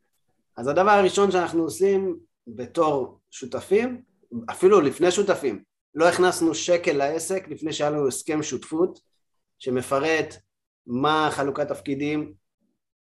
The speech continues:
מה קורה באי קבלת החלטה חד משמעית, מה קורה. גיבינו את עצמנו בככה שיש לנו בורר,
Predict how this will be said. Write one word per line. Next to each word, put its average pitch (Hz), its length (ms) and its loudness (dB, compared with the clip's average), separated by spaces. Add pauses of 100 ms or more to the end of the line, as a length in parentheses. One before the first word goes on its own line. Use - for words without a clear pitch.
מה 147 220 0
קורה 165 280 2
באי 147 1300 -2
קבלת 147 400 0
החלטה 139 760 2
חד 147 260 -6
משמעית, 143 520 -4 (440)
מה 156 200 -4
קורה. 160 220 -2 (840)
גיבינו 156 440 2
את 196 100 2
עצמנו 202 460 2
בככה 202 400 -4
שיש 175 560 -4
לנו 185 220 6
בורר, 185 540 2